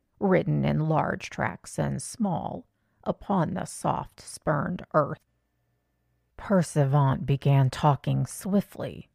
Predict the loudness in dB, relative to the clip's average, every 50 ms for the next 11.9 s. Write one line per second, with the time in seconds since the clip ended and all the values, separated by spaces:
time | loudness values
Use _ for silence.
0 | _ _ _ -4 2 4 4 4 4 2 0 0 0 0 0 0 2 2 2 2
1 | 0 -2 -6 -8 -8 -6 -4 -2 -2 0 2 2 4 4 4 2 -2 -4 -6 -8
2 | -12 _ _ _ _ _ _ _ _ _ _ _ _ _ _ _ _ _ _ _
3 | _ _ _ 0 4 8 8 8 8 6 2 _ _ 0 2 4 4 4 2 2
4 | 2 0 -2 -2 -2 -6 -2 2 6 6 8 6 6 2 -2 -6 -6 -6 -6 -8
5 | -10 -16 _ _ 0 4 6 6 6 6 6 4 4 2 2 0 -2 -2 -4 -6
6 | -4 -2 0 4 4 4 4 4 2 0 -2 -2 -2 -4 -6 0 2 2 2 2
7 | 0 -4 -6 -10 -14 -16 _ _ _ _ _ 2 4 4 4 2 0 -2 -4 -4
8 | 0 2 4 4 2 2 -2 -4 -2 -2 0 2 2 4 4 4 2 2 -2 -6
9 | -10 -12 -14 -16 _ _ -2 0 0 0 0 0 2 0 0 0 -2 -4 -2 -2
10 | -2 -4 -6 -6 -6 -6 -6 -6 0 4 6 6 6 6 4 0 -8 -2 2 4
11 | 6 6 4 2 -2 -6 -8 -10 -10 -4 -2 -2 -2 -2 -4 -10 -16 -20